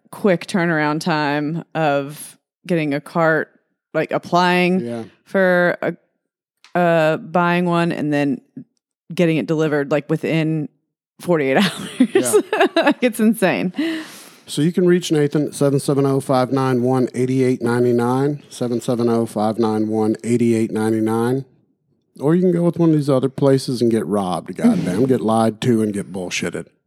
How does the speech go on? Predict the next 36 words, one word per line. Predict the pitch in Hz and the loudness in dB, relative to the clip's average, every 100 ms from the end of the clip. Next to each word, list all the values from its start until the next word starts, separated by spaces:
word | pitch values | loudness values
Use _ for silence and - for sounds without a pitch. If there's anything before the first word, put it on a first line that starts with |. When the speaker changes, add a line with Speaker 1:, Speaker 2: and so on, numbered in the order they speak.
| - | -2
Speaker 1:
Mm-hmm. | 190 190 175 | 0 2 2
Speaker 2:
Or | |
you | 95 | 0
can | 95 | -2
talk | 101 92 | -6 -4
to | 107 | -2
our | 95 | -2
boy | 90 92 | -4 -4
Nathan. | 90 87 85 - - | -2 -4 -6 -10 -2
Whatever. | 127 120 101 - - | 0 2 0 -6 -2
Up | 127 | -2
to | - | 0
you, | 123 | -2
sons. | 107 85 95 - - | -2 -10 -18 -18 -6
Speaker 1:
He'll | 196 | -4
take | 185 190 180 | -2 -4 0
care | 185 | 2
of | 185 | 4
you. | |
He'll | 185 | 2
get | 175 - | 2 -2
you | 175 | -4
a | |
quality | - 180 180 180 180 185 160 _ _ _ _ _ _ _ _ _ _ - | 0 4 4 4 4 2 0 _ _ _ _ _ _ _ _ _ _ -2
golf | 190 180 - | 2 2 0
cart, | - 185 - - _ | -2 0 0 -6 _
per-, | - - 165 | -4 0 0
or | |
personal | - 208 196 - 202 190 | -2 -2 -2 -2 -2 0
transportation | 226 185 185 - - 185 180 190 | 0 0 -2 -4 0 2 2 0
vehicle. | 180 175 170 - 175 170 - - | 0 2 0 0 0 0 -2 -2
<laughs> | 208 - - - - _ _ - - - - | -2 -2 -12 -20 -20 _ _ -18 -18 -20 -10
Um, | - 170 160 156 165 - _ _ _ _ - - _ | -2 0 0 -2 -6 -10 _ _ _ _ -20 -20 _
but | 180 | -2
we | 190 | 0
got | 214 202 185 | 2 4 2